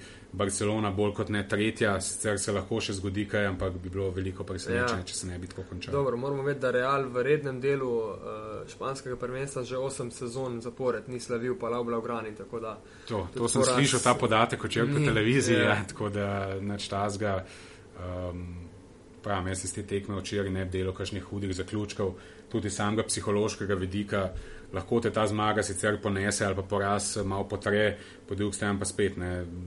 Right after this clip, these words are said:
Speaker 1: igralci, kakršni so, nekateri lahko jim da to, da so izgubili še dodatnega elana, neko dodatno motivacijo in obratno, če si zmagal, ti se lahko malo zavede vse
Speaker 2: Mhm.
Speaker 1: skupaj, pa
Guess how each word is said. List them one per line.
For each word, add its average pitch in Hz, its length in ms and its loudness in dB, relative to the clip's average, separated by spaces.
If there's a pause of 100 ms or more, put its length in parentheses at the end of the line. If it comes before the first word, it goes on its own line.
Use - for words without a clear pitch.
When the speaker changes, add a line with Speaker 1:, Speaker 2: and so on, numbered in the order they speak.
(460)
Speaker 1:
igralci, 95 480 -2
kakršni 101 420 -4
so, 101 200 -2
nekateri 98 520 -2
lahko 98 480 0 (360)
jim 95 180 -2
da 101 160 6
to, 104 360 4
da 95 180 -2
so 107 120 0
izgubili 98 400 2
še 101 160 0
dodatnega 101 540 2
elana, 101 640 4
neko 98 220 -2
dodatno 98 420 0
motivacijo 98 600 0
in 95 80 -2
obratno, 95 600 -2 (640)
če - 140 -8
si 92 120 -4
zmagal, 95 420 0
ti 92 100 -6
se 95 80 -8
lahko 92 300 -4
malo 92 360 -4
zavede 92 420 0
vse 90 180 -2
Speaker 2:
Mhm. 117 60 -2
Speaker 1:
skupaj, 107 420 -4
pa 90 360 -6